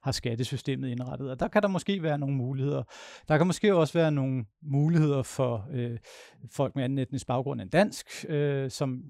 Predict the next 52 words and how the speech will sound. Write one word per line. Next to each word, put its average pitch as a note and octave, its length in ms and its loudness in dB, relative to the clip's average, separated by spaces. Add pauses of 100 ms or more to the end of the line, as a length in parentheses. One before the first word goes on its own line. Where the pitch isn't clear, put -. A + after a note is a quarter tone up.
(140)
hvor D3 120 -6
vi C3 100 -4
jo B2+ 60 0
stadigvæk E3 340 2
har D3 280 2
udfordringer D3+ 520 2
med B2+ 100 -2
hensyn C#3 400 -2
til D3 300 -2
at C#3+ 120 -4
få C3+ 200 -2
dem C3+ 180 -8
ind D3 160 -8
på A#2+ 80 -8
arbejdsmarkedet. D3+ 580 2
Problemet D3+ 400 2
er C#3 80 0
bare, B2+ 260 0
at - 100 -10
det - 120 -10
er C#3 40 -4
noget, C#3+ 220 4
vi D3+ 40 4
har C#3 80 4
haft A#2+ 140 -2
kigget D3 280 -2
på D3+ 320 -2
gennem C#3 300 -6 (300)
rigtig C#3 260 -4
mange D3 220 2
år, - 220 4 (240)
og C3 140 -4
det C#3 80 0
har B2+ 60 0
indtil A#2+ 220 -4
videre C3+ 260 0
ikke B2+ 120 -6
været C#3 200 0
nemt C3 240 -4
at D3 80 -8
finde C3+ 420 -2
mirakelkurer, C3 720 -2
der B2+ 120 -2
kunne B2 120 -8
sikre, C#3 440 -2
at A#2+ 80 -8
arbejdsudbuddet C3 720 -4
kunne, A#2+ 220 -4 (360)
kunne D3 120 0
blive B2+ 300 0
hævet B2+ 340 2
af, C3+ 160 -4